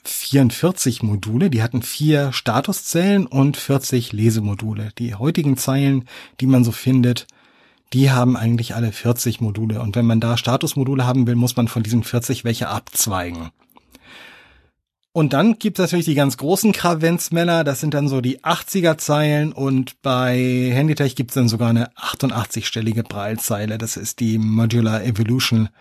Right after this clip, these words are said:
achtundachtzig. Da sind dann die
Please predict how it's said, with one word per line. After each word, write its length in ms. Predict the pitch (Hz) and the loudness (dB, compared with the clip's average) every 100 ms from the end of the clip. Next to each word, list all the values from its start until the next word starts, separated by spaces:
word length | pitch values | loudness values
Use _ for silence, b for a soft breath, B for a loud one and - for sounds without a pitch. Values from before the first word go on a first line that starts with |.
| b b b b - | b b b b -4
achtundachtzig. 1120 | 127 - 123 113 127 - - 120 110 - - - _ | -4 0 -2 0 -2 -4 -4 -4 -4 -6 -14 -20 _
Da 320 | 120 117 120 | -10 -8 -6
sind 240 | 113 120 120 | -4 -4 -2
dann 180 | 113 110 | -2 -2
die 340 | 110 110 107 | -2 0 -2